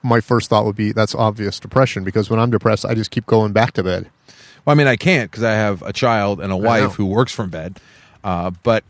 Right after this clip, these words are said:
Speaker 2: it's, it's always been like that until it became panic attacks, and I was having panic attacks 'cause of sleeping disorders, and that I would wake up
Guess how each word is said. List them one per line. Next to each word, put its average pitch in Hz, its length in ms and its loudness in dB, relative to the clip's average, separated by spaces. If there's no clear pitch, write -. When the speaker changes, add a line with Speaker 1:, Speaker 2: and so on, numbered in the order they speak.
Speaker 2:
it's, - 240 -2
it's 151 160 0
always 185 240 2
been 196 140 -4
like 180 160 0
that 156 160 0
until 156 320 -2
it 139 80 -4
became 131 360 -2
panic 143 320 -2
attacks, 101 400 -6
and 104 80 -4
I 101 60 -4
was 98 100 -4
having 101 200 -2
panic 107 260 -4
attacks 101 240 -6
'cause 98 120 -10
of 80 40 -14
sleeping 123 300 -2
disorders, 95 360 -4
and 92 100 -8
that 98 160 -8
I 101 120 -2
would 98 160 -2
wake 98 220 -6
up 95 200 -4